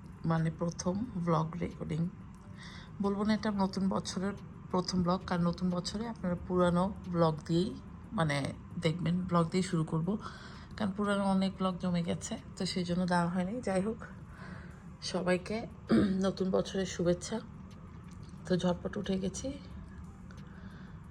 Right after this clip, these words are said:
আমরা কয়েকজন ফ্রেন্ড মিলে।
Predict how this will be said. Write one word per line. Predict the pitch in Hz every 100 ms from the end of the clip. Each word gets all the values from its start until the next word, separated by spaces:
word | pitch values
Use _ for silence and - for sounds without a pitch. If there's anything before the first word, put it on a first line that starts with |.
| -
আমরা | 175 170 185 285 - - - - - - - -
কয়েকজন | - 175 160 196
ফ্রেন্ড | 180 - 165
মিলে। | 165 202